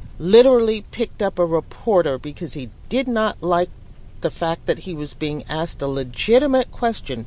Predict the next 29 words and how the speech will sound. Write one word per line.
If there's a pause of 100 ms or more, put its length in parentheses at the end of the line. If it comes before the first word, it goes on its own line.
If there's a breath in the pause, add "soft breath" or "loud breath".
(140)
picked
him
up (1120 loud breath)
and (240)
threw
him, (260)
body
slammed
him,
threw
him
to
the
ground, (560 loud breath)
and (200)
actually (260 loud breath)
thought
he
would
get
support
from
others
for
what
he
had
just
done.